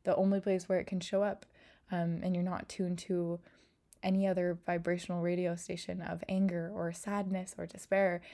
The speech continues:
because all of those will block, like, you just, it's not transmitting there.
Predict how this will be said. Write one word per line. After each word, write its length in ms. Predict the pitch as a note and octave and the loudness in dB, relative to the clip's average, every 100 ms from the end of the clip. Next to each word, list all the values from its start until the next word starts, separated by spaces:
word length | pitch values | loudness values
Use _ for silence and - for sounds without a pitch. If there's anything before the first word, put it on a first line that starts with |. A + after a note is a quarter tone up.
| - | -18
because 280 | - F#3+ E3+ - _ _ _ | 2 2 2 -6 _ _ _
all 240 | F#3 G3 G3 | 4 6 6
of 120 | F3 | 6
those 340 | F#3+ G3 F3 | 6 6 4
will 80 | F3+ | -2
block, 460 | E3+ F#3 F#3+ - - _ _ _ _ - | -2 -2 -2 -6 -18 _ _ _ _ 2
like, 180 | F#3+ E3+ | 2 2
you 100 | F#3 | 2
just, 260 | G3 G3 - _ - - _ - | 2 -2 -14 _ -20 -20 _ -12
it's 160 | - G#3 | -2 2
not 160 | G3 | 2
transmitting 640 | - F#3 G#3+ A#3 F#3 E3+ E3+ | 2 4 6 6 4 2 2
there. 300 | D#3+ F#3 | 0 -4